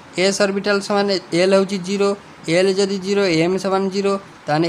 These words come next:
ଏସ୍ ତ ଆପଣ ଜାଣିଛନ୍ତି ଆଇଦର ପ୍ଲସ୍ ହାଫ୍ ନହେଲେ ମାଇନସ୍ ହାଫ୍। ତ ଦେଖିବା ତିନି ଜିରୋ ଜିରୋ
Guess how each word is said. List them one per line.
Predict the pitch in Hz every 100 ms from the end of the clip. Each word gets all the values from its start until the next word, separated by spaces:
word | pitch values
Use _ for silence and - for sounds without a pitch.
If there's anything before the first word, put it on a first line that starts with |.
| 160
ଏସ୍ | 160 165
ତ | -
ଆପଣ | 180 185 185
ଜାଣିଛନ୍ତି | 185 190 190 202
ଆଇଦର | 156 147 156
ପ୍ଲସ୍ | 151 156 160 160
ହାଫ୍ | 208 214
ନହେଲେ | 208 202
ମାଇନସ୍ | 196 196 196
ହାଫ୍। | 175 - - - -
ତ |
ଦେଖିବା | 151 160 202 202 202 - - -
ତିନି | 208 226 220
ଜିରୋ | 170 190 202
ଜିରୋ | 190 202